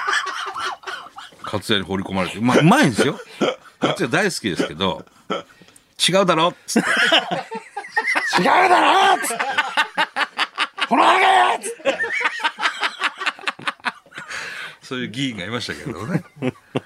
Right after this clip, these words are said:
Speaker 1: ええ、まあ、面白いっちゃ面白いんですけどね。ネタになるから。
Speaker 2: いやー、ね。
Speaker 1: 変わらないですね。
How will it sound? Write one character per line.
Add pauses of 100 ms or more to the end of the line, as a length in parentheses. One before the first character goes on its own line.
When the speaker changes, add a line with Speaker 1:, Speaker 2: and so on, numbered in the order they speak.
(320)
Speaker 1:
え
え、
ま
あ、
面
白
い
っ
ち
ゃ
面
白
い
ん
で
す
け
ど
ね。
ネ
タ
に
な
る
か
ら。
Speaker 2:
い
や (180)
ー、
ね。
Speaker 1:
変
わ
ら
な
い (280)
で
す
ね。